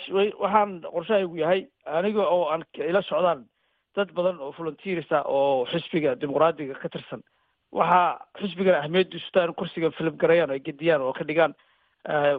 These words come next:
kursi dimuqraadi. Anigana way iga go'an tahay. Een, waana possibility oo nambarada waanu fiirinay. Eh, meeshaan, eh, waxa weeye afartan percent, forty percent waxaa ku degan oo, oo independent ah. Ah,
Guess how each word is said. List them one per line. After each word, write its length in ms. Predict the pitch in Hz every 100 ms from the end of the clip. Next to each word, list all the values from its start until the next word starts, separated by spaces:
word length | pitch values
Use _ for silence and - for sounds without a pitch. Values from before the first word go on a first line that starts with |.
| -
kursi 260 | 185 -
dimuqraadi. 540 | - 147 139 156 151 160 - _ _ _ _ -
Anigana 320 | 170 196 196
way 120 | 170 170
iga 100 | 175
go'an 260 | 143 160
tahay. 300 | 160 147 160 - _ _ _ _ -
Een, 480 | 160 165 160 151 143 _
waana 220 | 175 180
possibility 720 | 165 196 - 170 220 196 190
oo 120 | 165
nambarada 480 | 165 160 175 190 175
waanu 200 | 147 160
fiirinay. 460 | 151 151 160 165 165 - - _ _ _ -
Eh, 160 | 143 143
meeshaan, 520 | 175 185 185 165 147
eh, 120 | 151
waxa 200 | 156 -
weeye 260 | 156 165 156
afartan 400 | 135 185 - 165
percent, 380 | - - - -
forty 180 | 202 196
percent 360 | 165 147 175 156
waxaa 320 | 147 139 135
ku 160 | - -
degan 320 | 147 160 147 135
oo, 200 | 147 135 139
oo 140 | 147
independent 500 | 180 165 165 147 139
ah. 140 | 151 139 - _ _ _ _
Ah, 520 | - 147 147 143 135